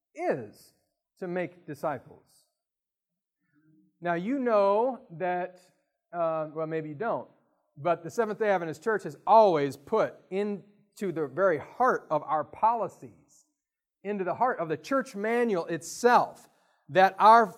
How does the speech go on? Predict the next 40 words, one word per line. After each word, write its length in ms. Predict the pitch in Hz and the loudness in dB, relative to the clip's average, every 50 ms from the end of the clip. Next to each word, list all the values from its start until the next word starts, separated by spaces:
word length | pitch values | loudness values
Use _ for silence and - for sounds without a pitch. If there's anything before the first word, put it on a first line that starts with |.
| - - _ _ _ _ _ _ _ | -18 -20 _ _ _ _ _ _ _
focal 340 | 240 262 311 311 - 202 - | 12 12 12 12 10 2 0
point 400 | - - 165 151 135 117 110 - - | 0 -4 -4 -4 -4 -6 -8 -8 -6
and 140 | 156 170 175 | -6 -6 -2
our 220 | - 202 226 233 202 | 4 6 6 6 6
first 480 | 220 - - - 277 277 262 269 - | 4 -2 8 12 12 12 12 10 4
priority 680 | - - 233 214 190 190 233 254 240 214 165 123 101 - - _ _ _ _ _ _ _ _ - | 4 6 8 8 10 10 10 8 8 8 4 -2 -8 -14 -18 _ _ _ _ _ _ _ _ 4
is 520 | 214 226 214 190 170 156 151 135 - - - _ _ _ _ _ _ _ 170 | 6 6 8 6 4 2 -4 -6 -10 -18 -20 _ _ _ _ _ _ _ -4
evangelistic 680 | 175 202 208 214 190 165 190 185 - - 175 - - - | -2 0 0 0 0 -2 -4 -4 -4 -6 -10 -12 -6 0
outreach. 720 | 185 202 190 - 123 127 110 95 - _ _ _ - - _ _ _ _ _ _ _ _ | 4 4 4 4 0 -8 -16 -18 -20 _ _ _ -20 -20 _ _ _ _ _ _ _ _
It's 180 | - 175 170 - | -8 -8 -4 0
right 260 | 214 233 226 196 - - | 2 2 2 2 0 0
there. 260 | 220 190 156 117 127 | 0 0 0 -2 -6
It's 100 | 131 - | -2 2
always 280 | 220 226 214 180 151 | 4 4 4 2 0
been 220 | 143 190 202 170 135 | -2 -6 -6 -6 -8
there. 200 | 107 76 - _ _ _ _ _ _ | -10 -14 -20 _ _ _ _ _ _
If 140 | 160 147 180 | -10 -6 0
you 80 | 214 | 0
were 60 | 220 196 | 2 2
to 60 | 190 | 4
look 280 | 202 226 226 214 - - | 4 4 2 2 -2 -6
in 120 | 190 190 180 | -6 -6 -4
the 80 | 170 | -6
church 300 | - - 220 220 214 190 | -2 2 2 0 2 0
manual 420 | 196 196 202 208 208 214 220 214 190 | -2 0 0 2 2 2 0 0 2
where 140 | 185 170 | 2 0
it 80 | 156 139 | 0 0
talks 280 | - 196 196 185 - - | 2 2 2 2 0 -2
about 240 | 165 190 190 185 | -2 -2 -2 -2
the 80 | - 151 | -2 -4
work 380 | 147 147 170 196 208 208 - - | -2 2 4 4 2 2 -2 -6
of 120 | - 151 143 | -8 -6 -6
the 80 | 147 | -8
church 340 | 123 - - 180 202 202 - | -10 -8 -4 -2 -2 -2 -4
board, 460 | 185 190 220 226 233 240 254 262 262 - - _ _ _ _ _ _ _ _ _ _ | -2 0 4 4 6 4 4 2 -2 -10 -18 _ _ _ _ _ _ _ _ _ _
right 280 | 123 175 233 254 247 247 | 4 8 8 8 8 8
there 100 | 254 233 | 6 6
at 80 | 226 185 | 6 6
the 80 | 214 | 2
top, 480 | 196 - 233 240 202 131 107 - - | 4 8 10 10 10 8 6 0 -8